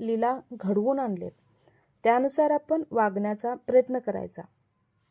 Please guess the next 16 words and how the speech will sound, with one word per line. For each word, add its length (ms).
आणि 280
पैसे 420
काय 240
आपण 440
वरती 300
घेऊन 280
जाऊ 160
शकत 280
नाही, 180
सर्वजण 420
पैशासाठी 840
राबतात, 540
मेहनत 400
करतात, 360
पण 220
त्याबरोबर 560